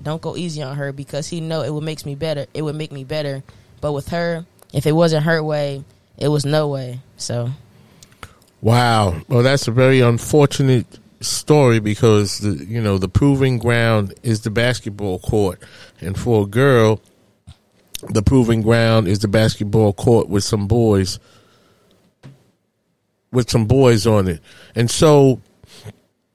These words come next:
Speaker 2: just to kind of bring this story, you know, full circle, I just wanted to say, so now it's my weekend, and I,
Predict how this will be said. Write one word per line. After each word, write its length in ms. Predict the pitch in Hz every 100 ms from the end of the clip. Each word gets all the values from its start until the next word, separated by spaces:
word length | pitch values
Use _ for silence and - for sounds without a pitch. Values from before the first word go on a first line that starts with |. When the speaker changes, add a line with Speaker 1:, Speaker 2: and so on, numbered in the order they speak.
| _ _ _ _ _ _ - -
Speaker 2:
just 280 | 117 170 -
to 340 | 180 151 127 113
kind 320 | - 160 139
of 80 | 117
bring 240 | 135 151
this 180 | 135 139
story, 800 | - 170 151 143 135 127 104 -
you 180 | - 143
know, 340 | 131 117 104 - - - -
full 340 | - 180 156
circle, 440 | 139 - 151 - 123
I 80 | 120
just 260 | 139 -
wanted 220 | 151 131
to 60 | 120
say, 340 | - 151 135
so 260 | 120 - 123
now 380 | 131 147 143 131
it's 260 | 120 - - - - -
my 200 | 143 156
weekend, 640 | 170 165 - 120 113 113 - - -
and 200 | - 117
I, 100 | 120